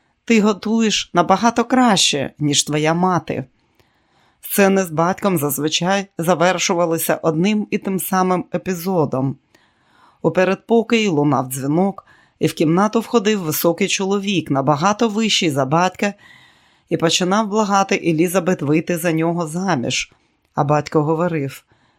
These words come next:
«Елізабет, будь ласка, не залишай мене, я не можу без тебе».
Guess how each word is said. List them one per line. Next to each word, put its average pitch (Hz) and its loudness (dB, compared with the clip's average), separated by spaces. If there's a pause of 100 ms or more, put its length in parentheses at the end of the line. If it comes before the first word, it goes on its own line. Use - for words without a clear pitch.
(240)
«Елізабет, 208 2
будь 208 0
ласка, 220 -2
не 208 2
залишай 226 0
мене, 143 0 (440)
я 196 4
не 208 4
можу 214 2
без 143 -4
тебе». 131 -4